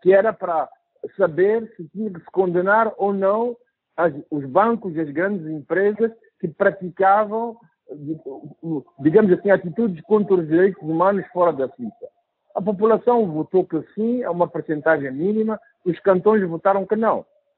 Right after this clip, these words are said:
Dizendo isso, a população ou a democracia está a dizer o quê?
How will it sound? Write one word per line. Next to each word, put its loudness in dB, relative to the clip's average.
Dizendo 4
isso, 0
a 0
população 2
ou 2
a 2
democracia -6
está -8
a -8
dizer -2
o -6
quê? -12